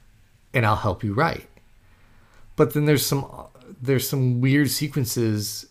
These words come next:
in the beginning of the movie where she's with her girlfriend, and you can see her turning into a werewolf. Like, her eyes will change, her, her, her, her claws will come out, but they never really explain how she becomes a werewolf.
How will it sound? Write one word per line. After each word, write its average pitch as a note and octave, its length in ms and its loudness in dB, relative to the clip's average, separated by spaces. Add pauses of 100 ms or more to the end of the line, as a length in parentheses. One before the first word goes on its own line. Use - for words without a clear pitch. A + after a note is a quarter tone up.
(240)
in A#2+ 100 -2
the A2 80 0
beginning G#2 280 -2
of F#2+ 40 -4
the F#2 60 -4
movie D3 260 2
where G#2+ 220 -2
she's G#2 260 -6
with G2 160 -4
her G2 120 -6
girlfriend, G2 720 -2 (1160)
and G#2 380 -2
you G2+ 100 -2
can G2 140 -8
see G#2 220 -2
her G2+ 140 -4
turning F#2+ 420 -6
into F2 440 -8
a E2+ 160 -6
werewolf. F#2 580 -2
Like, F2+ 180 -8
her - 200 -8
eyes A2 380 0
will A2 100 -2
change, G2 560 -2
her, F2 300 -6
her, E2+ 420 -10 (320)
her, F#2+ 320 -8 (220)
her G#2+ 120 -4
claws C3 360 2
will A#2 80 -2
come C3+ 180 -2
out, B2 300 0 (280)
but - 120 -2
they D3+ 100 4
never G#3 260 4
really F#3+ 320 2
explain B2+ 520 0
how G#2+ 320 -6
she A2 160 -4
becomes G2 320 -6
a F#2 40 -6
werewolf. - 640 -10